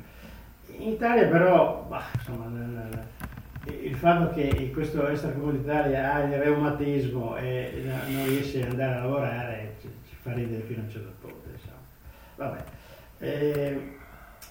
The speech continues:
però qui prevale appunto questo atteggiamento conservatore di Claude Verneuil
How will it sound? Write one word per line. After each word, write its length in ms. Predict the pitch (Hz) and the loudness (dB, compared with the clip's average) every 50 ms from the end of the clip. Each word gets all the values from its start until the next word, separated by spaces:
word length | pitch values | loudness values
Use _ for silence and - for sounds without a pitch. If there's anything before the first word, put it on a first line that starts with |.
| - - - - - | -20 -20 -20 -12 -4
però 280 | - 233 262 240 - - | 0 2 4 4 4 2
qui 140 | - 220 - | 0 -2 0
prevale 440 | - 220 240 196 160 165 - 196 | 2 4 4 6 8 8 8 8
appunto 460 | 170 - - 175 202 202 175 170 156 - | 8 6 6 4 4 4 4 2 2 4
questo 340 | 165 170 165 - - 147 | 4 4 4 2 2 2
atteggiamento 640 | 139 139 143 151 147 131 151 156 165 175 170 170 - | 2 2 4 2 2 2 4 4 6 6 6 4 2
conservatore 960 | 143 143 135 135 135 143 135 135 151 147 - 143 135 135 131 127 123 113 104 | 0 0 0 0 0 2 2 2 2 0 2 2 2 4 4 4 2 0 0
di 320 | 107 123 123 123 120 117 120 | 0 0 0 2 2 0 0
Claude 580 | - 135 139 139 143 143 143 131 131 131 127 123 | 0 2 4 4 4 4 4 2 2 2 2 2
Verneuil 760 | 113 123 131 117 127 135 139 143 - 120 113 107 104 98 - | 2 2 2 2 2 2 2 2 2 0 0 0 -2 -4 -6